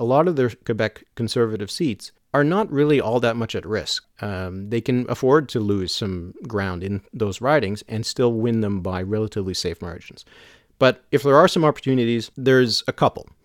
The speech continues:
You look at Trois-Rivières and Beauport-Limoilou. Uh, these were two ridings that were within that six percent margin that I've been talking about over the last few weeks. Uh, Trois-Rivières was a three-way race.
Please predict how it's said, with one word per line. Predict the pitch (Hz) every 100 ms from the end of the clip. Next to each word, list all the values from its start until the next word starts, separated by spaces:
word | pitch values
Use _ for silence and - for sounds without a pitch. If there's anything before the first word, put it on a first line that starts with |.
| _ _
You | 123 135
look | 143
at | 135 113 -
Trois-Rivières | - 123 127 110 110 110 117 - _ _
and | 113 107
Beauport-Limoilou. | 107 127 123 117 117 110 98 120 135 _ _ _ _ _
Uh, | - 107 104
these | 110 139 147
were | 165
two | - 165
ridings | 127 123 123 113
that | 113
were | 110
within | 110 127
that | 123 98
six | - 123 -
percent | 113 - 110 101 -
margin | 107 104 104 98 98 98 - -
that | 98
I've | 95 90
been | 95
talking | 98 90 98
about | 92 92 90
over | 92
the | 92
last | 92 90 -
few | 87
weeks. | 87 87 - _ _ _ _ -
Uh, | 98 98 95
Trois-Rivières | 127 123 120 110 117 123 110
was | 101 101
a | 104
three-way | 92 - 123 117 113 104
race. | 101 117 160 156 -